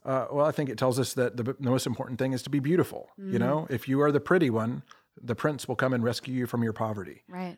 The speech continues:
Speaker 1: Which is,
Speaker 2: Mm.
Speaker 1: uh, a absolute lie. <laughs> You know, I just don't believe that at all.
Speaker 2: Mm-hmm.
Speaker 1: Um, so I wanted to find a way to tell that story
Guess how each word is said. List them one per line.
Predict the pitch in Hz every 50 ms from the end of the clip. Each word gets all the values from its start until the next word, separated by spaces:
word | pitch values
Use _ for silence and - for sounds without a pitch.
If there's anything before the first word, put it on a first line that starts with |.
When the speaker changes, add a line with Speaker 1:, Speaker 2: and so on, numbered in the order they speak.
| _ _
Speaker 1:
Which | - 120 113 -
is, | 123 113 104 98 92
Speaker 2:
Mm. | 127
Speaker 1:
uh, | 113 107 101 101 98 - - _ _ -
a | 127 120 110 110 110 101 - _ _ _ _ _ _ _ _ _
absolute | - 131 143 135 - - 135 131 123 120
lie. | 107 95 90 - - - - - - -
<laughs> | 214 - - - 208 - - -
You | 180 165 156 147
know, | 151 143
I | 135
just | 127 117 - -
don't | 156 151 143 127
believe | 139 139 135 131 117
that | 117 113 107
at | 107 107
all. | - 185 190 - - 185
Speaker 2:
Mm-hmm. | 175 165 - 190 190 196 196 202 - - _ _ _
Speaker 1:
Um, | 127 127 120 117 110 107 - -
so | - - 143
I | 143 151
wanted | 156 151 143 131
to | 110
find | - 127 127 123
a | 117
way | 117 113
to | 110 110
tell | - 127 123 120
that | 113 98 104
story | - - 117 107 107 107 101 101 104